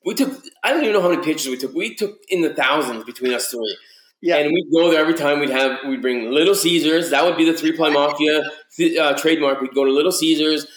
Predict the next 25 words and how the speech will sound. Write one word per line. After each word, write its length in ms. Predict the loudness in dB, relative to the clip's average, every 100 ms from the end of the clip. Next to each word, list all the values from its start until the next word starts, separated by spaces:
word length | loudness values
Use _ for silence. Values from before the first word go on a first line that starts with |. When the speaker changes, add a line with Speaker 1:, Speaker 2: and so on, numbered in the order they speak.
| -6
Speaker 2:
Yeah. 140 | -2 -2
Speaker 1:
get 100 | 0
crazy 440 | -2 0 -2 -2
bread. 440 | 0 2 2 -2 -8 -20 _ -4
Speaker 2:
Yeah. 140 | -4
Speaker 1:
Um, 840 | -2 -4 -2 -2 -2 -2 -2 -4
you 120 | -4 0
guys 200 | 0 0
would 140 | -2
maybe 340 | 0 2 0 0
drink 180 | -4 -6
a 40 |
beer 280 | 0 2 2
or 20 |
two. 120 | 0
I'd 120 | -2 -2
drink 180 | -8
a 40 | -10
Coke 320 | -2 0 0
or 60 | -4
something, 500 | -2 -2 2 0 2
you 80 | 2
know. 120 | 2
Speaker 2:
Yeah. 140 | 0 -2 -10 _ _ _
Speaker 1:
<laughs> 320 | -8 -6 -8